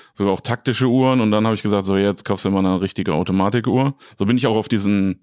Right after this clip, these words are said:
Hersteller, also auf diesen, äh, Hersteller der Hommage-Uhren aufmerksam geworden, weil der bietet halt Uhren an, die kosten, was weiß ich, nur ein Zehntel von denen, was die richtige Uhr kosten würde. Aber dann hast du schon eine Automatikuhr. Und dann hab ich zu Konstantin gesagt, komm, lass uns auch mal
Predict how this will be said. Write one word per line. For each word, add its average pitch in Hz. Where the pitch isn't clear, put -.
Hersteller, 101
also 95
auf 95
diesen, 90
äh, -
Hersteller 98
der 95
Hommage-Uhren 101
aufmerksam 123
geworden, 117
weil 101
der 98
bietet 110
halt 101
Uhren 110
an, 104
die 101
kosten, 107
was 104
weiß 101
ich, 110
nur 101
ein 95
Zehntel 104
von 101
denen, 101
was 98
die 98
richtige 101
Uhr 90
kosten 87
würde. 107
Aber 101
dann 110
hast 127
du 123
schon 120
eine 110
Automatikuhr. 117
Und 104
dann 113
hab 117
ich -
zu 110
Konstantin 117
gesagt, 101
komm, 120
lass 120
uns 120
auch 120
mal 123